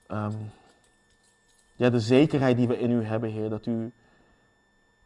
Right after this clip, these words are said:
dat groter maakt voor ons en dat u dat steviger maakt en dat u ons meer geloof schenkt, Heer. En ik bid voor deze gemeente, dat we eensgezind mogen blijven, Heer.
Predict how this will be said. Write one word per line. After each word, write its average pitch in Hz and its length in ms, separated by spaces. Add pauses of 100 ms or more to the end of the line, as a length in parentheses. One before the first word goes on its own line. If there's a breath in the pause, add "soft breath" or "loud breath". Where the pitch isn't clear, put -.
dat 117 140
groter 131 500
maakt 107 260
voor 113 160
ons 107 200
en 107 60
dat 110 140
u 117 40
dat 110 140
steviger 117 500
maakt 107 280
en 107 100
dat 107 160
u 110 140
ons 110 200
meer 117 280
geloof 113 380
schenkt, 104 340
Heer. 98 200 (1700 soft breath)
En 120 60
ik 113 60
bid 120 140
voor 131 100
deze 120 260
gemeente, 117 600 (1300 soft breath)
dat 110 100
we 110 60
eensgezind 131 500
mogen 117 260
blijven, 107 340
Heer. 104 360